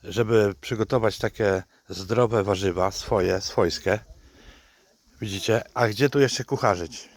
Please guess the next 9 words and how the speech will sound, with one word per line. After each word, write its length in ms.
No, 80
taki 260
kucharz 340
to 120
jest, 240
kurczę, 440
raczej 320
osoba 440
wielozadaniowa. 1040